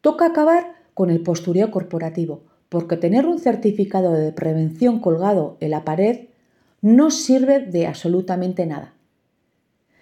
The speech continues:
si no escuchas qué es lo que realmente drena la energía de tu equipo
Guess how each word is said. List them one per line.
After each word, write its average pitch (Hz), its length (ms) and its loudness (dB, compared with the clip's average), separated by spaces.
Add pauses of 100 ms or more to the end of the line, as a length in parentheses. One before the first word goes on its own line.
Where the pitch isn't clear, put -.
si - 260 -2
no 190 120 4
escuchas 220 720 -2 (340)
qué 214 480 0
es 196 160 2
lo 180 140 4
que 175 120 -4
realmente 185 600 0
drena 208 340 2
la 165 100 0
energía 156 400 -4
de 156 80 -4
tu 160 140 -10
equipo 196 460 -6